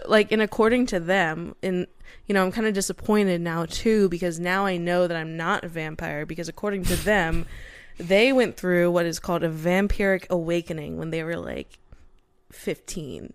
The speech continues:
Speaker 1: or sixteen. So, like, now I know
Speaker 2: It
Speaker 1: that
Speaker 2: happens in your teenage years?
Speaker 1: Yeah. And according to them, you can't be made into a vampire, you're just born one.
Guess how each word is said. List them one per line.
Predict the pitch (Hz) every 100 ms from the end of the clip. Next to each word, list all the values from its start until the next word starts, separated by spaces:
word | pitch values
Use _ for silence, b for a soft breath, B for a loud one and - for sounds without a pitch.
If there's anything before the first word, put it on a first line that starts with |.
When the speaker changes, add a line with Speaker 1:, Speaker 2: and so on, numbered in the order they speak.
| -
Speaker 1:
or | -
sixteen. | - - - - - 52 196 202
So, | - - 180 180
like, | 175 -
now | 196 208
I | 196
know | 180 180 180
Speaker 2:
It | 208
Speaker 1:
that | 175
Speaker 2:
happens | 202 226 240
in | 214 202
your | 180
teenage | - 185 208 240 226
years? | 262 285 302
Speaker 1:
Yeah. | 202 190 170 - - - - - - - - - - - _ _ _ _ _ _ _ _ -
And | 185 190 -
according | - 233 214
to | 175 180
them, | 185 185
you | 190 170
can't | - 196
be | 190 175
made | 160 170 180
into | 202 220
a | 220
vampire, | 214 220 220 220
you're | 208 175
just | 170 -
born | 160 165 165 165 -
one. | - - -